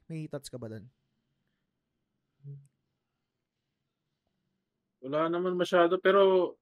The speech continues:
Speaker 2: siguro yung... I mean, alam naman nila na nag-I love you na sila dati, di ba?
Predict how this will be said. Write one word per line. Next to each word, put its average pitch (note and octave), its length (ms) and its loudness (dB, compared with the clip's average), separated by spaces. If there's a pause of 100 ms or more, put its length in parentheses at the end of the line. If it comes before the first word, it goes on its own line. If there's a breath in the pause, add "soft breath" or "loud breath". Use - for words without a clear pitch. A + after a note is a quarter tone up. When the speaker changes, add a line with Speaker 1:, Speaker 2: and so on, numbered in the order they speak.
(120)
Speaker 2:
siguro F3 320 6
yung... F3 180 6 (1900)
I D3+ 80 4
mean, G3+ 160 6
alam G3 240 8
naman G#3+ 180 6
nila G#3 220 8
na G3+ 180 8
nag-I F#3 380 6
love G#3 180 8
you G3 220 8
na G3 80 6
sila G3+ 220 6
dati, F3 260 6
di D#3 100 6
ba? B2 220 6